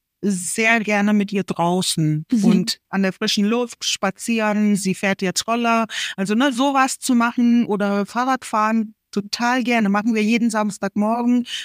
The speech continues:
Speaker 1: Nur
Speaker 2: Ja.
Speaker 1: unsere Zeit, dass wir samstagmorgens immer eine kleine, äh, Fahrradtour machen. Und, äh, ja, dann Enten gucken und Schwänen gucken.
Speaker 2: <laughs>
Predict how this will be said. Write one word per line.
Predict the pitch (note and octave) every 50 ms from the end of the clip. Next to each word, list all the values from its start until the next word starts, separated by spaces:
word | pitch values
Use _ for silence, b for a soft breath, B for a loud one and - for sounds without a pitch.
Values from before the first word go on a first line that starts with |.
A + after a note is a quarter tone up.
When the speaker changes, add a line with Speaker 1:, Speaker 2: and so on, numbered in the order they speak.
| B
Speaker 1:
Nur | - G3 F#3+ F#3 G#3 A3 A#3
Speaker 2:
Ja. | A#3 A#3+ A#3+ A#3+ - - -
Speaker 1:
unsere | - B3 - _ A#3+ A3+ A#3 A#3 _ _ _
Zeit, | _ - A3+ G#3+ G#3+ G#3+ A#3 B3 - - - -
dass | G#3 G3 -
wir | - G#3+ G#3 G3+ G3+ G3+
samstagmorgens | G3 G3+ G3+ G3+ G3 - - G#3 - G3+ G3+ G#3 G#3+ A3 G#3 -
immer | G#3 G#3 G#3 G3 G3 G3 F#3+ B B B B B B B _
eine | G3+ G#3 G3 G#3
kleine, | G3 F#3 F3+ F3+ G3 G3+ G3+ G3 G3+ G3 F#3+ -
äh, | - G3+ F#3+ F3+
Fahrradtour | - G3+ G3 F#3+ F#3+ F3+ - - - F#3+
machen. | F#3 F#3 F3 E3+ E3+ - - F3 E3+ E3+ B B B B B B B B _
Und, | - G3 G3+ G3 G3 G3 G3 G3 G3 F#3+ F#3 - - - - -
äh, | F#3+ G3+ F#3+ F3+ F3 - _ _
ja, | F3 D#3+ D3+
dann | C#3 C3+ C3 C3+ C#3+ - _
Enten | - B3 A#3 G#3 A#3 - A#3 G#3
gucken | - - G3+ - _ _ G3+ F#3+ F3+ F#3 F#3
und | - E3+ F3 F#3 A3 F3
Schwänen | G#3+ A#3+ C4 C4+ C4 B3+ D#4 D#4+ -
gucken. | C#4+ D4+ B3+
Speaker 2:
<laughs> | A#3 D4+ D#4+ A#3+ C#4 C4+ D4 A3+ B3+ C4+ G#3+ B3 B3+ B3 B3+ B3+ D4+ G#3 A3 A#3+ A#3+ A#3+ G#3+ -